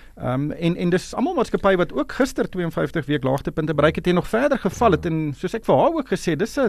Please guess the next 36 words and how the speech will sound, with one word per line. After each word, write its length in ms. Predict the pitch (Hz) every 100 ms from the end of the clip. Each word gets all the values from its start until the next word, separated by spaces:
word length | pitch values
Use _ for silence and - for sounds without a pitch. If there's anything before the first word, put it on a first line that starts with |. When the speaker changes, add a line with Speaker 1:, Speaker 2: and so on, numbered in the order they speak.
| - -
Speaker 1:
taamlike 640 | 381 403 - 214 180 151
goeie 720 | - - 349 202 131 139 143 -
portefeulje 640 | 185 151 160 - 403 370 170
om 160 | 156
te 100 | 147
hê. 140 | 139 127
Ek 100 | 131
dink 140 | 214
nie 100 | 269
dit 100 | 190
sal 100 | -
snaaks 340 | 175 196 190 -
wees 160 | 185
as 100 | 180
baie 200 | 165 170
batebestuurders 720 | 165 170 170 170 165 170 170 - - - - -
hierdie 160 | 160
maatskappye 440 | 175 170 165 180 180
in 80 | 175
hulle 160 | 170
portefeuilles 540 | 170 175 185 247 349 -
het 160 | 101
nie. 80 | - - - - -
Speaker 2:
Definitief 520 | 127 - 196 104 -
nie, 80 | 82
Ryk. 240 | 80 78
En 100 | 101 98
veral 380 | 147 - 165 185
as 60 |
jy 60 | 160
gaan 160 | 143 120
kyk 200 | 117 110
na 80 | 110
ons 120 | -
Suid-Afrikaanse 540 | 110 101 98 92 101
banke. 440 | 80 80 - 78